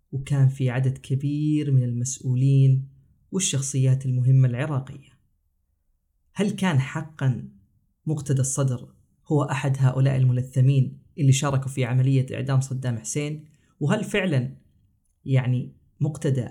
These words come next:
أعدمه بنفسه؟ ولو فرضًا مقتدى أعدم صدام حسين،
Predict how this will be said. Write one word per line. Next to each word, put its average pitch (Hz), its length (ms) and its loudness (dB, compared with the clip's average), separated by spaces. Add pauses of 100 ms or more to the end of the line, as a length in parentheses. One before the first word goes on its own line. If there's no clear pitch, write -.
أعدمه 135 440 2
بنفسه؟ 135 600 2 (460)
ولو 202 220 2
فرضًا 135 640 0 (180)
مقتدى 135 580 0 (720)
أعدم 139 300 -2
صدام 131 680 0
حسين، 131 680 -2